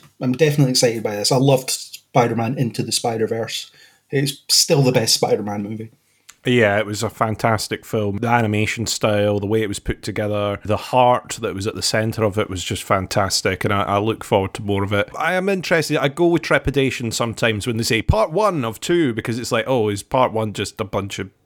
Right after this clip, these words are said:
Speaker 2: setup? Is there a bunch of filler in here to make it two?" <laughs> I don't think that'll be the case. I think they'll have done it with a purpose.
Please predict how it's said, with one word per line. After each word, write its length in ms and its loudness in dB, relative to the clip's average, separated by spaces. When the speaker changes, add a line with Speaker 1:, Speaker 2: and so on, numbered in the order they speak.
Speaker 2:
setup? 500 0
Is 160 2
there 100 4
a 20 -4
bunch 240 2
of 80 0
filler 320 2
in 120 0
here 140 0
to 120 -8
make 260 -4
it 140 -6
two?" 260 -4
<laughs> 400 -4
I 80 2
don't 240 0
think 220 0
that'll 200 0
be 100 -2
the 100 0
case. 380 2
I 40 4
think 240 -2
they'll 140 0
have 140 0
done 140 4
it 100 -2
with 140 -2
a 60 0
purpose. 640 2